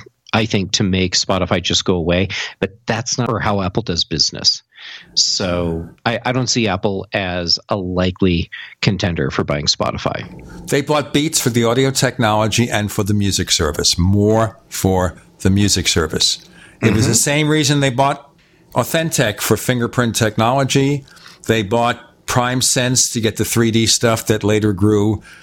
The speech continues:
Speaker 1: into Face
Speaker 2: Face
Speaker 1: I D.
Speaker 2: I D, Siri. They buy the technology. Jeff Gamet, where do we find more of your stuff?
Speaker 1: You can find more of me over at mac observer dot com and a lot of other amazingly talented people like John Martellaro, who I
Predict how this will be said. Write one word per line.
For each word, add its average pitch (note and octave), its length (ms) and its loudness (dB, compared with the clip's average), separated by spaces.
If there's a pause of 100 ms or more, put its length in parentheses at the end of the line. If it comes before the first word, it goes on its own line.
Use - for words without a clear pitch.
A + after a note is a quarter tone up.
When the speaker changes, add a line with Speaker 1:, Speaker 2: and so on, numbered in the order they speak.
(120)
Speaker 1:
into A#2 160 -2
Face A2 240 -2
Speaker 2:
Face B2 240 0
Speaker 1:
I A#2 220 0
D. A#2+ 440 2
Speaker 2:
I A#2 40 -2
D, - 60 -18 (260)
Siri. B2+ 840 0 (300)
They F2 80 0
buy G2 220 0
the G2+ 80 -4
technology. E2+ 640 0
Jeff G#2 240 0
Gamet, F#2+ 340 -2
where F#2 140 2
do F2 60 -4
we F2+ 100 2
find F2+ 340 -2
more G2+ 340 -2
of F#2+ 380 -2 (100)
your G#2+ 540 2
stuff? - 520 -2 (300)
Speaker 1:
You A#2 220 0
can B2+ 160 0
find A#2 420 -2
more C3+ 380 2
of G#2+ 340 0
me B2+ 400 2
over A#2 280 2
at G2+ 120 -2
mac A2+ 340 0
observer A#2+ 420 0
dot - 320 -4
com F#2 420 -2 (420)
and B2+ 80 2
a B2+ 40 0
lot A#2 180 -2
of A2 80 -2
other A#2 300 0
amazingly A#2+ 800 0
talented F#2 440 0
people E2 380 0
like E2+ 220 -2
John A#2+ 220 2
Martellaro, C#3+ 460 0
who G#2 120 2
I F2 100 2